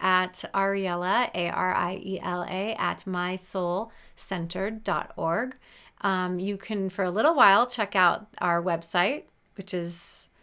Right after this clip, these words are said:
changing soon, but, um,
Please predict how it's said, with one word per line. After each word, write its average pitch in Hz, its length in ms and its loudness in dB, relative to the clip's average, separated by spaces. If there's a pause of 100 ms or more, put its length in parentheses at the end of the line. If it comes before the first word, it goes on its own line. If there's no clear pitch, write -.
(340)
changing 220 480 0
soon, 247 460 0
but, 214 340 6
um, 185 520 2